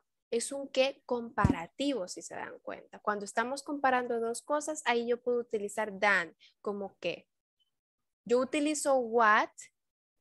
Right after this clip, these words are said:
para decir que, pero esta es como pregunta, si se dan cuenta. Entonces, si yo utilizo than, es el mismo que, pero en comparaciones.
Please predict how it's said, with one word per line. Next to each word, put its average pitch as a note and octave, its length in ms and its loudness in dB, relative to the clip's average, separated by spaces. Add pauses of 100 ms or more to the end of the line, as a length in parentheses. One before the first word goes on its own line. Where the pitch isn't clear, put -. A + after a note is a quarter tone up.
(180)
para G3 200 2
decir F#3+ 520 -4
que, A#3+ 420 6 (800)
pero C4 400 8 (300)
esta A#3+ 400 0
es - 180 -10
como C#4 320 -6
pregunta, A3+ 640 -4
si F3+ 160 -12
se F3+ 120 -16
dan E3+ 260 -16
cuenta. F3+ 380 -12 (920)
Entonces, B3 560 2
si B3 140 0
yo A#3 100 8
utilizo D4 560 0
than, A3 280 4 (280)
es A#3 320 -2
el F#3 180 -4
mismo A3 500 -2
que, E4 300 4 (360)
pero B3+ 420 2 (440)
en A3 220 -6
comparaciones. G3 1080 -10